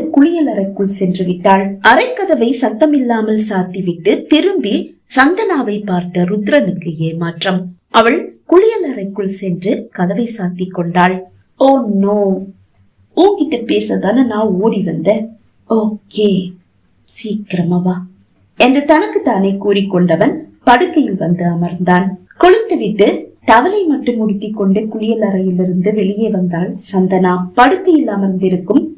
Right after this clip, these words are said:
ருத்ரனை கண்டதும் நாவை கடித்துக் கொண்டாள். மார்புக்கு குறுகே கைகளை கட்டி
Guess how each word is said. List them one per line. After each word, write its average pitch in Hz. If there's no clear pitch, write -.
ருத்ரனை 262
கண்டதும் 190
நாவை 247
கடித்துக் 196
கொண்டாள். 196
மார்புக்கு 226
குறுகே 202
கைகளை 202
கட்டி 190